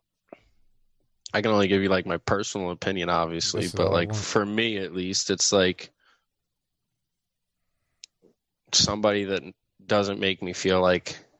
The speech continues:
Speaker 1: I have to ever filter myself. Like, I can a thousand percent genuinely be me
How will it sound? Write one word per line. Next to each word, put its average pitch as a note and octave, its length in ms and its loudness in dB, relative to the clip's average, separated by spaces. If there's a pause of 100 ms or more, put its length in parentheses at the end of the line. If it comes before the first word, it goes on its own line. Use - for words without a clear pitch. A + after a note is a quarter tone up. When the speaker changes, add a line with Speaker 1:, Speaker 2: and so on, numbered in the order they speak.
(240)
Speaker 1:
I F#2+ 60 -2
have F#2+ 220 -2
to - 160 -2
ever F2+ 180 -2
filter - 440 -4
myself. G2+ 640 0 (920)
Like, E2 140 -2
I F2 100 0
can F2+ 140 -8
a E2+ 140 -8 (220)
thousand F#2 380 -2
percent - 320 -2
genuinely F2 540 -4
be F2 200 -2
me E2 460 -6